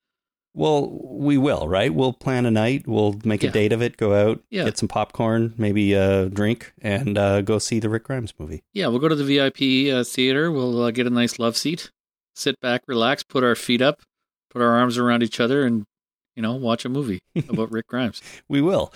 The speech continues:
Speaker 1: and then come home and record a podcast about it the very next day, probably.
Speaker 2: Yeah, and lie to our wives about our cuddling.
Speaker 1: <laughs> I don't have to lie to my wife about
Speaker 2: No,
Speaker 1: that.
Speaker 2: I don't have to lie either. I'll, I'll just tell her.
Speaker 1: <laughs> Uh,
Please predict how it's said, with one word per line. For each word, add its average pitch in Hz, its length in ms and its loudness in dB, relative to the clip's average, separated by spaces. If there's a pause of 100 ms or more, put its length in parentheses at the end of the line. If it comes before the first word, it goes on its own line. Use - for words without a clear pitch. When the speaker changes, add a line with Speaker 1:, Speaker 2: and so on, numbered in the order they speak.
(220)
Speaker 1:
and 110 140 -2
then 110 140 2
come 117 160 0
home 117 200 2
and 113 120 2
record 123 240 0
a 127 40 -2
podcast 120 440 -2
about 85 180 -2
it 92 80 -2
the 95 80 -8
very 101 200 0
next 98 220 -6
day, 151 140 -6
probably. 82 480 -10
Speaker 2:
Yeah, 185 220 -8
and 110 120 -8
lie 117 180 2
to 139 60 2
our 160 180 2
wives 165 280 2
about 98 300 -6 (160)
our 107 120 -6
cuddling. 120 360 -6 (520)
Speaker 1:
<laughs> - 0 - (1200)
I 160 100 0
don't 165 120 2
have 120 120 -4
to 104 80 -2
lie 90 180 0
to 87 60 -2
my 85 120 -2
wife 82 260 -6
about 85 200 -4
Speaker 2:
No, 110 140 0
Speaker 1:
that. 95 60 -2
Speaker 2:
I 95 40 -6
don't 95 100 -6
have 90 100 -14
to 98 80 -10
lie 85 200 -6
either. 85 260 -10
I'll, - 80 -10 (260)
I'll - 60 -16
just - 180 -8
tell - 140 -20
her. - 60 -20 (100)
Speaker 1:
<laughs> 185 60 -14 (460)
Uh, 120 320 2